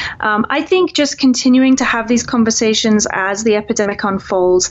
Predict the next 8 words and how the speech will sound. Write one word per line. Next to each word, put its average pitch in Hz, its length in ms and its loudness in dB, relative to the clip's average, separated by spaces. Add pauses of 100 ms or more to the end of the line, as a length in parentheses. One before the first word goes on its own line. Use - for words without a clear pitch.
(360)
and 277 480 2
taking 320 380 2
steps - 680 -4
with 233 220 0
our 220 160 0
own 254 420 4 (180)
parents 214 540 -2
and, 196 340 -2